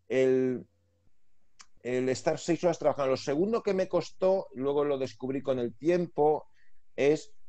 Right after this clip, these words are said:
por qué fue horroroso ese, ese trabajo. Primero fue por, eh, el no estar acostumbrado,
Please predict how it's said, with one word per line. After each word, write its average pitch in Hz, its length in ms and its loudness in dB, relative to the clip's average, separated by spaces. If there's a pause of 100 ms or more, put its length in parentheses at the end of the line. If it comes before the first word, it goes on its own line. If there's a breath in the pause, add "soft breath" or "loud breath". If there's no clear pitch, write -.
(140)
por 147 300 8
qué 180 160 6
fue 175 280 6
horroroso 147 460 2
ese, 127 280 -4
ese 127 240 -4
trabajo. 139 540 2
Primero 131 340 0
fue 135 280 0
por, 101 280 0
eh, 90 300 -4
el 95 100 -6
no 117 80 -4
estar 131 180 0
acostumbrado, 143 800 0